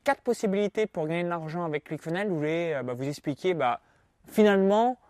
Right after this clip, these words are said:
à quoi ça sert, pourquoi j'utilise dans mon business et ainsi de suite. Donc déjà, ClickFunnels, c'est ce qui va vous permettre de réaliser toutes vos pages de capture, toutes vos pages de vente,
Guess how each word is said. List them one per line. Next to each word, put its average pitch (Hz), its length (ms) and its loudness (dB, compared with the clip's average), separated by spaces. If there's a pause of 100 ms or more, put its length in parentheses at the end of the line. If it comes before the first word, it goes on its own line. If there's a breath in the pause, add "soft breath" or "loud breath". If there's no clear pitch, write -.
(140)
à 151 100 -4
quoi 220 680 4
ça 160 180 -6
sert, 202 420 -2
pourquoi 175 560 -4
j'utilise 151 460 -6
dans 143 80 -6
mon 135 100 -6
business 147 600 -8
et 147 200 -6 (200)
ainsi 139 240 -10
de - 40 -14
suite. - 260 -10 (380 loud breath)
Donc 156 140 0
déjà, 185 300 4
ClickFunnels, 226 500 0
c'est - 120 -10
ce - 80 -12
qui - 80 0
va 180 60 4
vous 170 80 2
permettre 185 380 -2
de 160 80 0
réaliser 147 400 -2
toutes 208 180 -4
vos 233 120 2
pages 226 200 -4
de 214 80 -2
capture, 208 640 -4 (380 soft breath)
toutes 202 160 2
vos 208 120 4
pages 196 240 2
de 185 100 0
vente, 190 480 -4